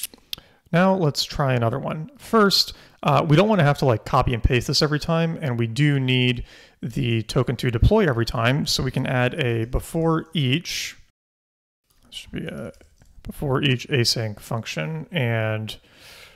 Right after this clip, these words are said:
we're just gonna copy this and put it here. And basically what that will do is before running any of these tests, it will, uh, you know, deploy the token and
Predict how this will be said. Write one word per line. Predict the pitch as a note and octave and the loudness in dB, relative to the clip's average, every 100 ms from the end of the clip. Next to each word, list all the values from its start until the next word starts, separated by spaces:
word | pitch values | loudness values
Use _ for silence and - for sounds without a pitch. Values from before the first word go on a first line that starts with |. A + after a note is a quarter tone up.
| _ - | _ -10
we're | B2+ | -6
just | A2+ - | -6 -6
gonna | A#2+ G#2+ G#2+ - | -6 -6 -6 -10
copy | C3+ A#2+ A#2 | -10 -6 -4
this | A2+ A2+ A2 - - - - - - - _ _ _ _ _ _ _ _ _ _ _ _ _ _ - | 0 0 0 -2 -4 -6 -10 -18 -20 -20 _ _ _ _ _ _ _ _ _ _ _ _ _ _ -10
and | A2+ - | -2 0
put | A#2 | 0
it | G#2+ | -4
here. | C#3 B2+ B2+ C3+ F3 | 0 2 2 0 -2
And | B2+ | 2
basically | B2 D3 A#2+ | 2 2 2
what | A#2 | 2
that | C3 A#2+ | 2 2
will | B2 A2 G#2 | 0 -2 -2
do | E3+ D3+ A#2+ A2+ A2+ - - - - - | 2 6 6 4 0 -4 -20 -20 -20 -6
is | - A2+ G#2+ G#2 | 0 2 0 -2
before | C3 - C3 | -6 0 2
running | A#2 A2+ A2+ | 2 2 0
any | A#2+ A#2 | -2 0
of | G#2+ | 0
these | G#2+ G#2 - | -2 -4 -2
tests, | - A#2+ C3 - - - | 2 2 4 2 0 -2
it | C3+ - | -6 -4
will, | A#2 A2+ G#2+ G#2+ G#2 _ _ - - - | 0 0 2 -2 -4 _ _ -14 -14 -8
uh, | B2 G#2+ G#2 G#2 G#2 G#2 G2+ - _ _ _ - | -4 -2 -2 -2 -2 -2 -6 -10 _ _ _ -10
you | C#3 | -6
know, | A2 | -6
deploy | G#2 - A#2 | -6 -2 -2
the | G#2+ | -2
token | - G#2+ A#2+ | -2 -2 -4
and | G#2 F#2 | -8 -10